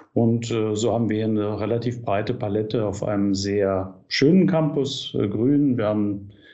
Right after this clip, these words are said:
eine Villa hier noch und insgesamt sind wir alle sehr happy, dass wir hier im schönen Harz, äh, unterrichten und lehren können.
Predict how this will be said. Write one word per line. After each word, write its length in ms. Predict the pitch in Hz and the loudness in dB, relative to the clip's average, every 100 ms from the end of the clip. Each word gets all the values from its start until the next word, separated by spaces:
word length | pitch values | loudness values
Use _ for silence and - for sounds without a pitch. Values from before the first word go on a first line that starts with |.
| - - | -6 2
eine 200 | 110 98 | 2 4
Villa 200 | 160 147 | 4 4
hier 260 | 127 139 | 4 2
noch 360 | 127 120 120 120 | 2 0 -2 -6
und 460 | 104 104 - - - | -4 -6 -8 -14 -4
insgesamt 580 | 123 127 107 110 120 123 | -2 0 0 2 2 0
sind 160 | 98 | -2
wir 100 | 98 | -2
alle 140 | 101 101 | -2 0
sehr 160 | 101 | 0
happy, 280 | 92 101 104 | -2 -2 -2
dass 240 | 92 95 - | -2 -4 -2
wir 120 | 95 | -2
hier 200 | 101 101 | -2 -2
im 260 | 104 101 - - | -2 -6 -14 -12
schönen 300 | - 185 175 | 0 4 6
Harz, 540 | 127 104 101 - - - | 4 2 0 -4 -6 -4
äh, 280 | 110 107 107 110 - | -2 -2 -4 -6 -2
unterrichten 600 | 120 107 107 120 - 123 | 0 0 -2 -4 -2 -2
und 120 | 110 | 0
lehren 220 | 95 87 | -2 -4
können. 340 | - - 98 | -6 -8 -10